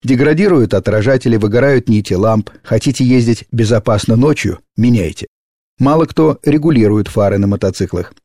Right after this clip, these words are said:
Нагрузили багажник, посадили пассажира. Почти наверняка нужно фары опускать. У большинства они светят вверх.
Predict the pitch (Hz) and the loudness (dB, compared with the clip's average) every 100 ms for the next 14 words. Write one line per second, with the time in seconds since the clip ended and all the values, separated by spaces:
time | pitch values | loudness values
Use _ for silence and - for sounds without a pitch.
0 | _ 117 107 117 107 110 101 110 107 120 | _ -2 2 2 2 0 0 0 0 2
1 | 117 92 - - 101 107 101 - 107 101 | 0 -2 -6 -4 -2 -2 -2 -4 -2 0
2 | 120 127 - - _ _ 127 - 180 160 | 2 2 -2 -8 _ _ -2 0 0 2
3 | 135 127 123 143 143 117 110 120 - 101 | 2 2 2 2 2 2 2 0 2 0
4 | 98 - 107 - - - 95 - _ _ | 0 -2 -4 -4 -6 -4 -6 -6 _ _
5 | - 110 104 - 101 113 117 107 _ 110 | -6 -2 -2 -2 -4 0 -2 -2 _ -2
6 | 101 - 98 101 107 107 110 80 - | -2 -2 -2 -2 -4 0 0 -2 -12